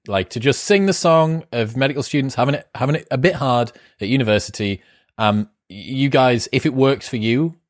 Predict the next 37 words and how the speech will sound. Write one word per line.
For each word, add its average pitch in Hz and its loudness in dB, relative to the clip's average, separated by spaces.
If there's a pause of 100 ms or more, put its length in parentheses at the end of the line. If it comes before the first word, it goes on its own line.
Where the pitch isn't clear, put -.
(180)
um, 117 2 (260)
for - -2
a 123 4
business 131 0
degree, 101 -4
like, 104 -4
thinking 202 -2
back 113 0
to 104 -2 (480)
the 123 4
way 127 4
that 139 0
I 113 2
remembered 107 0
stuff, - -10 (360)
doing 113 2 (320)
a 110 -2
degree 104 0
which 101 -2 (320)
really 127 2
was 98 0
a 101 -2
walk 101 2
in 95 -2
the 92 -2
park, 92 0 (340)
I 117 0
made 131 2
it 110 -2
so - -2
much 107 -2
harder 95 2
than 90 -2
it 95 -4
needed 92 -4
to - -12
be. 87 -6